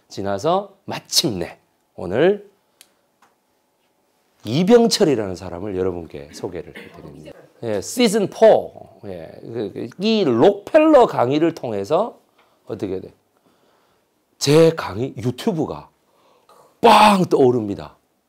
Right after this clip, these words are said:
빵 떠오릅니다. 심지어 제가 운영하는 채널도 아닌데 노래하는 역사 콘서트라는 유튜브 채널이 그게 오로지 제가 강의한 걸로만 채워져 있거든요.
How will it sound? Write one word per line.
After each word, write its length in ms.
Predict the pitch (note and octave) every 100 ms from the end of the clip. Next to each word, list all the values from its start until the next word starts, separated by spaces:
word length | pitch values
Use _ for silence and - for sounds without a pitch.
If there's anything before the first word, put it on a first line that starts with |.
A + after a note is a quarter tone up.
| _
빵 280 | - - D#3
떠오릅니다. 560 | B2 G#2+ F#2+ E2+ - _ _ _ _ _ _ _
심지어 880 | - - F#3+ G3 A3 D3 D#3 B2 - _ _ - _ _
제가 340 | - D3 D3+ A#3+
운영하는 640 | F3 D#3 G#3 G#3+ G#3+ G3+
채널도 480 | - G3+ G#3 F#3+ C#3+
아닌데 800 | G2 A#2+ C#3 G#2 G2 G2 C#2+ - _ _ _ _ _ -
노래하는 640 | B2 D3 G#3+ D4 E4 F#3+
역사 260 | D#3+ - D3+
콘서트라는 880 | C#3 A2 A#2 - G#2 F#2+ F#2+ F#2+ - _ -
유튜브 380 | A2+ - B2+ G#2+
채널이 680 | - G#2+ E2+ G2 G2+ D2+ - _ _ _ _ -
그게 200 | E3+ A#3+
오로지 840 | - D#3+ A3+ C#4+ G#3 F#3+ C#3+ - _ _ _ _ _
제가 540 | - E3+ C4+ D#4 D4 F3+
강의한 480 | D3+ C#3 D3 D#3 C#3
걸로만 380 | C3+ A2 G2+
채워져 400 | F2+ D#3 C3+ F#2+ F2+
있거든요. 360 | - E2 D2+